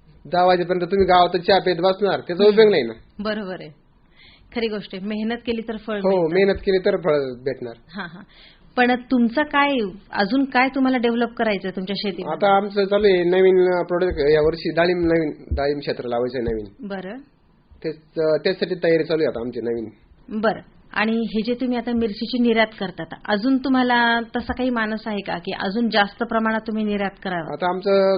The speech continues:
Speaker 1: मी त्या कंपनीशी पण झालं, तर अजय आवरेशी आमचं जा-, कालच त्या दिवशी मीटिंग झाली आमची तिथं
Speaker 2: हम्म.
Speaker 1: फील्डवर.
Speaker 2: हम्म.
Speaker 1: त्यांनी पण त्यांचं पन्नास एकराचं टार्गेट आहे पुढच्या वर्षी.
Speaker 2: बरं.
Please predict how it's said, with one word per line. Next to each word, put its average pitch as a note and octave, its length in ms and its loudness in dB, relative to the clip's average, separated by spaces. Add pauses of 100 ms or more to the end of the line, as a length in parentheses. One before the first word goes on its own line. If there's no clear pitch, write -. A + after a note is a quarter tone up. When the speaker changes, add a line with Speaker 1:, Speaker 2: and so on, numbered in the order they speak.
Speaker 1:
मी E3+ 160 0
त्या F3 420 0
कंपनीशी F#3 500 0
पण F#3 200 0
झालं, D3+ 160 2
तर D3+ 360 0
अजय D#3 140 2
आवरेशी E3+ 500 2
आमचं F3 220 -2
जा-, D3 380 0
कालच E3 320 -2
त्या E3+ 80 0
दिवशी E3 200 -8
मीटिंग D#3 240 -2
झाली C3+ 180 0
आमची C3+ 300 -8
तिथं C#3 220 -6
Speaker 2:
हम्म. B2 200 -8
Speaker 1:
फील्डवर. D3+ 360 -2 (380)
Speaker 2:
हम्म. G3+ 260 -10 (180)
Speaker 1:
त्यांनी E3+ 220 0
पण F#3 180 -6
त्यांचं F#3+ 260 2
पन्नास G#3 340 2 (180)
एकराचं F3+ 340 -2
टार्गेट D#3+ 260 0
आहे C#3 80 -4
पुढच्या D3 240 -6
वर्षी. B2 300 -10 (220)
Speaker 2:
बरं. G#3 420 -10